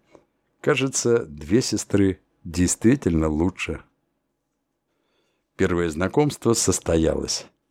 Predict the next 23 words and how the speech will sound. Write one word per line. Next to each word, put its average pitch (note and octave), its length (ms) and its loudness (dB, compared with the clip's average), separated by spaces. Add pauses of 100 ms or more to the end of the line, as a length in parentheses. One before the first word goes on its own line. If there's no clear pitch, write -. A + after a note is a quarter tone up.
(140)
Они A#2 220 4
направились F2 640 0
в - 80 -16
комнату, A#2+ 500 0
которая F2 380 0
была F2+ 240 0
приготовлена G2 840 2
к - 120 -8
Машиному E2 560 2
приезду. D2 680 -4 (540)
Это A2 240 -2
была A#2 360 2
её G#2 440 2
комната A#2 520 2
в - 80 -14
полном G2 400 0
смысле G#2+ 460 2
этого F#2+ 380 -2
слова. D#2+ 520 -2 (520)
Она G#2+ 240 2
ждала A2 440 2 (360)
именно A#2+ 380 4
Машу F#2 560 0